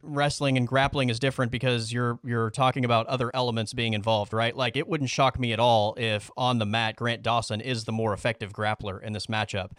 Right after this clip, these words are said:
uh, despite obviously not being the, the more credentialed, quote unquote, wrestler.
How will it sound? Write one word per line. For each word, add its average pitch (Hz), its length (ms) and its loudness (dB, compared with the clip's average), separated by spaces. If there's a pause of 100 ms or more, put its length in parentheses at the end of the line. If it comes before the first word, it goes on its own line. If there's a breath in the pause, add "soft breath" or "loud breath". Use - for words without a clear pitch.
(340 soft breath)
uh, 104 180 2
despite 107 400 0
obviously 113 420 0
not 107 220 0
being 107 220 -2
the, 98 320 -2 (400)
the 110 100 -2
more 107 180 0
credentialed, 110 680 -2 (340)
quote 123 180 0
unquote, 104 340 0
wrestler. 101 580 -2